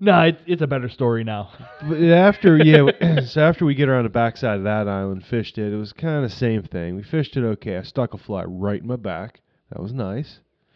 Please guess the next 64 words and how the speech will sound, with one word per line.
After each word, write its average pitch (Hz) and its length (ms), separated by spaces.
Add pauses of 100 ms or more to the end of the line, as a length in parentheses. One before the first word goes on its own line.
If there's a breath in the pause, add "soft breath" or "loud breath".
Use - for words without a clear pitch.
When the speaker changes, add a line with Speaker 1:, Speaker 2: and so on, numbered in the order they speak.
(800 soft breath)
Speaker 1:
It 170 80
Speaker 2:
Thankfully, 170 560
it 165 100
didn't. 165 320
It, 151 200
it, 135 160 (200)
I 120 100
had 113 320
a - 40
couple 113 300
layers 104 360
on, 87 340
so - 120
it - 140
didn't 123 220
make 113 240
it 113 120
into 98 180
the 85 100
skin. 92 440 (460)
Speaker 1:
No, 190 240
it 160 60
was 156 120
just 185 120
Speaker 2:
But 131 100
that 143 160
thing 139 120
was 104 80
coming - 160
Speaker 1:
point 160 200
Speaker 2:
in. 156 180
Speaker 1:
in. - 180
Speaker 2:
<laughs> - 100
I 135 40
was 160 180
coming 127 240
in 98 60
hot. 92 340 (440 loud breath)
Funk. 170 340 (500 loud breath)
Speaker 1:
I 170 80
watched 156 320
it 107 100
happen. 107 500
Speaker 2:
Oh, 226 100
<laughs> - 40
yeah, 180 260
you 180 280
were. 180 240
You're 202 500
like, 226 340
I 208 120
don't 240 120
know 196 120
why 208 200
you 190 100
looked 190 240
up 175 120
at 160 40
me 156 60
for 143 120
something. 156 140
I - 20
was 123 100
like, 90 120